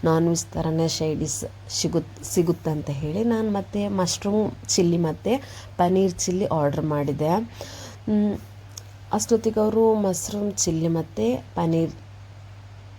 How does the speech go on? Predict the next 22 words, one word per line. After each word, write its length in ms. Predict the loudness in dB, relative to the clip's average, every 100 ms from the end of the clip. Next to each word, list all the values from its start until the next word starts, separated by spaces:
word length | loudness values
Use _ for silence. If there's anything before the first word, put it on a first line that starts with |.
| -4
ಚಿಲ್ಲಿ 500 | 0 2 4 2 2
ತಗೊಂಡು 420 | 0 -2 0 0
ಬಂದು 220 | 0 0 -2
ಕೊಟ್ಟರು. 540 | -4 -6 -6 -2 0 0 -4 -10 -18 -18 -18 -18 -18 -16 -16 -4 0
ನಿಮ್ಗೆ 220 | 2 2
ನಾನು 140 | 0
ತೋರಿಸ್ತೇನೆ 600 | 2 0 0 -2 -2 0
ನೋಡಿ, 580 | 0 0 -2 -2 0 0 -2 -6 -14 -12 -4
ಅವ್ರು 200 | -4 -2
ತಗೊಂಡು 280 | -2 0 0
ಬಂದಿರುವಂತಹ 1000 | 0 0 0 2 0 0 -2 -2 -4 -2 0 0 -4 -12 -18 2
ಪನ್ನೀರ್ 380 | 4 4 2 0 -2
ಚಿಲ್ಲಿ 300 | 0 0 0
ಮತ್ತು 380 | -2 -4 -4 -2
ಮಶ್ರೂಮ್ 360 | -2 -4 -4
ಚಿಲ್ಲಿದು 340 | -2 -2 0 0
ಪನ್ನೀರ್ 480 | 2 2 4 2 0
ಚಿಲ್ಲಿ, 340 | 0 2 2 0 -2 -8 -12 -14 -16 -10 -2 2 2
ಮತ್ತು 280 | 2 4 4
ಮಶ್ರೂಮ್ 500 | 4 0 0 0 0
ಚಿಲ್ಲಿ 260 | 0 -2
ಕೂಡ 220 | -2 0